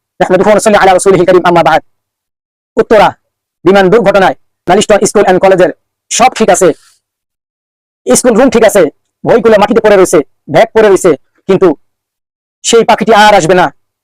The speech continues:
আর বলবে না যে, "স্যার উপস্থিত, স্যার এটা বলে দেন, স্যার ওটা বলে দেন, আম্মু আমি স্কুলে যাব না, আব্বু তুমি এই সময় আমাকে স্কুল থেকে নিয়ে যাবে", আর কেউ বলবে না।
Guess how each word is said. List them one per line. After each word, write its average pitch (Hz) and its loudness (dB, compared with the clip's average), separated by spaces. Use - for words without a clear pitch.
আর 208 0
বলবে 202 2
না 190 -2
যে, 180 0
"স্যার 208 -2
উপস্থিত, 202 0
স্যার 208 0
এটা 196 0
বলে 208 2
দেন, 180 0
স্যার 196 -2
ওটা - 0
বলে 196 0
দেন, 180 0
আম্মু 226 0
আমি 220 0
স্কুলে 214 0
যাব 233 0
না, 202 -2
আব্বু 220 -2
তুমি 240 0
এই 240 2
সময় 240 0
আমাকে 226 -2
স্কুল 240 -4
থেকে 220 -4
নিয়ে 208 2
যাবে", 196 2
আর 208 0
কেউ 208 0
বলবে 185 0
না। 151 -4